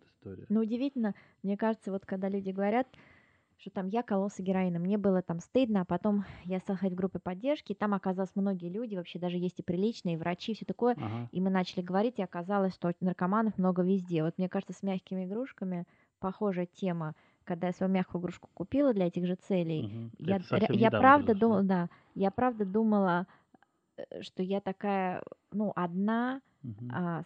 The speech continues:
Speaker 2: среди вот знакомых, знакомых, знакомых,
Speaker 1: Мгм.
Speaker 2: знакомых.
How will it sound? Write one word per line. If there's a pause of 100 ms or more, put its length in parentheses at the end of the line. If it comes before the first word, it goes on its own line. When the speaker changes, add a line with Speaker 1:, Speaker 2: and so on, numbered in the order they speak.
Speaker 2:
среди
вот
знакомых,
знакомых,
знакомых, (260)
Speaker 1:
Мгм. (140)
Speaker 2:
знакомых.